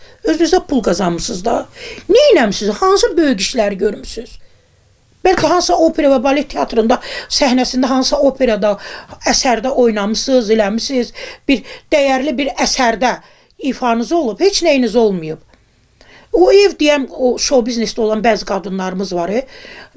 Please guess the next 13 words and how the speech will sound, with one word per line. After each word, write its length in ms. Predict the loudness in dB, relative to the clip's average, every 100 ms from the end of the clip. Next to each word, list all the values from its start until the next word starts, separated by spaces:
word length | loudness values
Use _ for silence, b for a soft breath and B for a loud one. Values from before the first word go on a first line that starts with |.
| 0
Bəzən 320 | 2 4 2
onların 480 | 2 2 2 0 -4 -10 -14 -14 -20 -20 -20 -20 -12 0
özlərinə 480 | 2 4 2 2 0
də 140 | -2
demişəm, 400 | -4 -6 -4 -4
deyirəm, 260 | -2 -2 -2 B B -8
sərçədir, 720 | -4 -2 -2 -4 -4 -2 -4 -2
qaranquşdur, 920 | 0 0 -2 -4 -4 -4 -2 -4 -6 B B
o 100 | 0
köçəri 400 | 0 2 2 2
quşlar 400 | -4 -2 -2 0
var, 160 | -2
e. 140 | -2